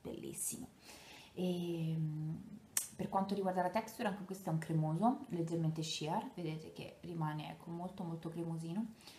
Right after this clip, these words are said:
e, ed è fantastico, durata, mm, buona, intorno alle tre, quattro ore,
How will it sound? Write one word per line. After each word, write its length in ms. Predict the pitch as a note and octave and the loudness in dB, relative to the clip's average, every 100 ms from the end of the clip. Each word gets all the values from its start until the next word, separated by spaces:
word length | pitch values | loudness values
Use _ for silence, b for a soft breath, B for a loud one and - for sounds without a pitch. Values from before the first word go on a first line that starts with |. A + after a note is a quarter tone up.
| B B | B B
e, 840 | G#3+ F#3+ F3 E3+ F#3 F#3 - - - - - | -8 -6 -6 -8 -8 -10 -12 -14 -16 -18 -16
ed 140 | - E3+ | -8 -2
è 80 | D#3+ | -2
fantastico, 960 | D#3+ F3+ E3+ E3+ - - - - - | -2 -4 -4 -4 -6 -8 -8 -8 -8
durata, 840 | - F3 F#3 F3+ E3+ D#3+ D#3+ D#3 - | -6 -2 6 10 12 10 6 4 2
mm, 340 | F3 E3+ D#3+ D3+ | -4 0 2 4
buona, 680 | - E3+ D#3 D#3 D#3+ B3+ - - - - - | 4 8 8 8 6 6 2 -12 -20 -20 -4
intorno 320 | E3 E3 D#3+ | 2 4 6
alle 160 | D#3+ E3 | 6 4
tre, 220 | E3 D#3+ | 2 -2
quattro 380 | D3+ - E3 D3+ | -4 -8 0 0
ore, 380 | D3+ D3+ G3+ | 0 0 -2